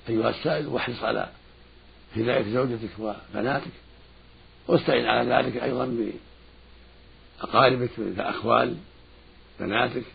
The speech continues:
أخوان الزوجة، أبيها، أعمامها، يساعدونك، يعني اتفق معهم على أن، أن يساعدوك على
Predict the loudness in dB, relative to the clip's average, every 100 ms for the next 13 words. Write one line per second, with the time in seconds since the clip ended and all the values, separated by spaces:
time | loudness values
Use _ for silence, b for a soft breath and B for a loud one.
0 | -20 -16 -12 -8 -6 -2 0 0 -2 -6
1 | -14 -20 -20 -20 -20 -20 -12 -2 2 2
2 | 2 -4 -6 -4 0 2 0 -2 -4 -8
3 | -20 -20 -20 -20 -20 -20 -16 -10 4 4
4 | 6 4 2 -4 -20 -20 -20 -20 -20 -20
5 | -20 -20 -20 -20 -20 -20 -20 -20 -20 -20
6 | -10 -6 -6 -2 0 2 4 4 4 0
7 | -4 -8 -12 -12 -10 -8 -4 -4 -2 -2
8 | 2 0 0 -2 -2